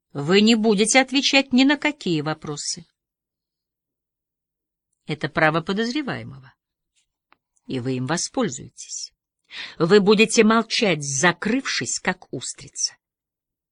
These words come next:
Потому что если вы поступите иначе, вы потеряете всё. Вы больше не вернётесь сюда. Больше не увидите детей.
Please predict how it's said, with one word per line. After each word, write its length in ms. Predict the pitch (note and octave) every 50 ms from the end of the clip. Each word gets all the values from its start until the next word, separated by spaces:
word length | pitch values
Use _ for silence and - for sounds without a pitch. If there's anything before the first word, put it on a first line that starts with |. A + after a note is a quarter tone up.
| _ _ _ _ _ _ _ _
Потому 280 | - C#3+ - C#3 C#3 C3
что 180 | - - D3+
если 300 | C#3+ C#3 C#3 - - C#3+
вы 120 | B2 C3+ C3
поступите 720 | - C3 C3+ - - - C3+ - C3 B2 - - B2+ A#2+
иначе, 540 | A#2 A#2 C3+ F3 A3+ - - - - - _ _ _ _ _ _ _ _ _ _ _ _ _ _ _ _ _ _ _ _ _ _ _ _ _ _ _
вы 180 | - A#3+ B3+ B3
потеряете 540 | - G3 - - E3 D#3+ C#3+ C3+ - - -
всё. 260 | - - - - - - _ _ _ _ _ _ _ _ _ _ _ _ _ _ _ _ _ _ _ _ _ _ _ _ _
Вы 140 | - C4 D#4
больше 300 | B3+ C#4+ C4+ - - B3
не 80 | A#3+ A3+
вернётесь 460 | F#3+ F#3 E3 D#3+ C#3 B2+ - A2+ -
сюда. 380 | - - - G2+ - - - _ _ _ _ _ _ _ _ _ _ _ _ _ _ _ _ _ _ _ _ _ _ -
Больше 360 | A3+ E4+ F4 - - - F#3
не 100 | E3 D#3+
увидите 380 | C#3+ E3 E3 D#3+ D#3 - E3
детей. 520 | D3+ C#3 D3 C#3+ - - D3 D3 D#3+ E3+